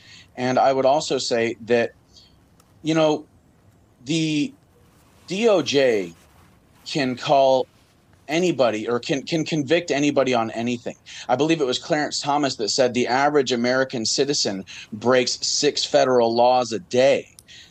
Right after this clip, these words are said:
So our list of rules for the government is a page or two. It's called the Bill of Rights and the Constitution. But their list of rules for us are thousands, hundreds of thousands, maybe even millions of pages at this point.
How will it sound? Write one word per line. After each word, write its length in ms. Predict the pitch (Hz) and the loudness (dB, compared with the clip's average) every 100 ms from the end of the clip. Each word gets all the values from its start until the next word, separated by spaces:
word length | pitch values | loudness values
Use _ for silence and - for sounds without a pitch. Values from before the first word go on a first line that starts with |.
| _ | _
So 500 | - - 147 139 127 - - | -4 2 4 4 0 -8 -6
our 360 | - 165 220 226 | 0 4 4 2
list 520 | 185 151 151 - - - | 0 0 -2 -4 -8 0
of 200 | 131 107 | 2 2
rules 460 | 120 127 123 123 123 | 0 2 4 2 -2
for 300 | - 123 110 | -2 -2 0
the 100 | 104 | 0
government 540 | 151 180 135 113 113 - - | 2 2 2 -2 -4 -12 -4
is 320 | 151 147 139 - - - | 2 2 2 -4 -6 0
a 120 | 151 | 0
page 440 | - 185 185 156 | 0 0 0 0
or 120 | 123 | -4
two. 360 | 107 - 90 52 - _ - | -4 -6 -8 -10 -20 _ -10
It's 100 | 117 | -2
called 240 | 156 127 | 2 2
the 60 | 113 | 2
Bill 200 | 143 135 | 2 2
of 140 | 107 | 2
Rights 300 | 127 127 120 | 2 2 0
and 100 | 120 | -6
the 80 | 113 | -8
Constitution. 880 | 135 123 113 101 147 131 120 69 - _ - - | -2 -2 -4 -6 -4 -2 -4 -8 -12 _ -20 -18
But 400 | 107 135 139 131 | -2 2 4 4
their 240 | 123 160 175 | 4 4 4
list 360 | 165 165 - | 2 0 0
of 180 | 143 107 | -2 0
rules 380 | 123 139 135 127 | 0 2 2 2
for 200 | 113 98 - | -6 0 2
us 380 | 196 - - - | 4 2 -2 0
are 140 | 131 131 | 0 0
thousands, 640 | - 151 156 147 113 95 | 0 2 2 2 -2 -10
hundreds 480 | - 196 208 165 123 | -2 0 2 0 0
of 120 | 117 | 0
thousands, 460 | 123 98 90 101 101 | 2 2 0 -6 -6
maybe 240 | 143 151 | -2 -2
even 300 | 143 135 127 | -2 0 0
millions 420 | 139 156 143 123 | 2 2 0 -2
of 120 | 110 - | -6 -4
pages 420 | 143 147 120 95 | -2 0 -2 -6
at 140 | - | -8
this 160 | 90 - | -8 -10
point. 280 | - 85 | -10 -14